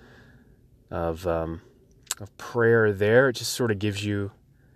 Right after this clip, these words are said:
a deeper insight into Paul and his thoughts and, and, and sort of the way now that the resurrection of Jesus has informed him on how to view the world. It's,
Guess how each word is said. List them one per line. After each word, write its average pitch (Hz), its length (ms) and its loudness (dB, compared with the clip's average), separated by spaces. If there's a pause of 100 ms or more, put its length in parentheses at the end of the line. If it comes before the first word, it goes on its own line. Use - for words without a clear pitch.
(180)
a 101 100 -2
deeper 101 380 2
insight 95 380 2
into 90 160 -4
Paul 90 460 -4 (180)
and 95 200 -8
his 98 200 -8
thoughts 92 460 0
and, 90 240 -10 (100)
and, 92 340 -10 (1040)
and 95 140 -8
sort 110 300 0
of 95 160 0
the 98 80 2
way 101 440 2
now 95 480 0
that 95 140 -6
the 98 80 -2
resurrection 95 600 0
of 85 60 -8
Jesus 92 400 -6
has 95 120 -8
informed 98 500 -4
him 95 160 -6
on 90 100 -4
how 92 160 -2
to 90 60 -4
view 90 200 -6
the 87 100 -4
world. 87 460 -4
It's, - 180 -20